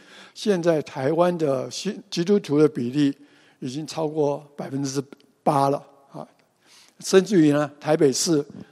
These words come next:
有些区已经超过百分之十一了。想想看，这么多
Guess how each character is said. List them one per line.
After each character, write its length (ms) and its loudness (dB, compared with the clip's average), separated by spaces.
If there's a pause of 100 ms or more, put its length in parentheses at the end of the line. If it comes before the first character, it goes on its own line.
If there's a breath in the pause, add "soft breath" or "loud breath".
(140)
有 120 -4
些 220 -4
区 380 -8
已 40 -14
经 160 -6
超 220 -6
过 160 0
百 160 -4
分 180 -4
之 140 -4
十 240 -4
一 260 4
了。 140 6 (500 loud breath)
想 200 4
想 80 -4
看， 180 0
这 180 -2
么 160 -2
多 460 4